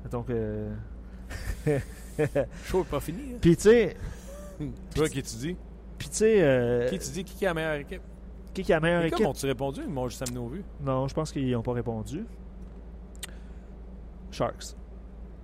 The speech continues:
Speaker 1: Pour l'ensemble de... OK, à maturité, je pense que les Sharks sont à maturité. En tout cas, s'ils sont à maturité, sont, s'ils sont... pas à maturité maintenant, ils sont trop vieux.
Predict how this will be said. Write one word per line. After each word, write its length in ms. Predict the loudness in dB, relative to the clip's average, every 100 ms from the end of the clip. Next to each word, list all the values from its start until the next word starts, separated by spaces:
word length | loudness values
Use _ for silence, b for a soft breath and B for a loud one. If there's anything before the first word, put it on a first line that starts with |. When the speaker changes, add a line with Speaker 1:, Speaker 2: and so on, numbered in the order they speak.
| -14 -14 -14 -14 -14 -14 0
Speaker 1:
Pour 160 | 2
l'ensemble 520 | 4 2 2 0 2
de... 400 | 2 4 2 -2 -6 -10 -6
OK, 200 | -2 4 2 2
à 100 | 0
maturité, 840 | 2 4 2 2 4 6 6 2 -2 -12 -14
je 80 | -2
pense 220 | -2 0
que 320 | 0 0 -2 -10 -14 -14 -14 -14 -14 -6
les 80 | 0
Sharks 200 | 2 2
sont 120 | 0
à 60 | -2
maturité. 440 | 0 -2 4 4
En 80 | 4
tout 100 | 4
cas, 360 | 4 4 2 -2
s'ils 240 | 0 2
sont 200 | 4 6
à 60 | 6
maturité, 460 | 6 2 2 4
sont, 220 | 6 4
s'ils 160 | 2 4
sont... 140 | 6 8
pas 120 | 8
à 20 |
maturité 500 | 8 4 2 6 6
maintenant, 460 | 6 2 0 2 2
ils 60 |
sont 140 | 2 0
trop 200 | 4 4
vieux. 220 | 4 -2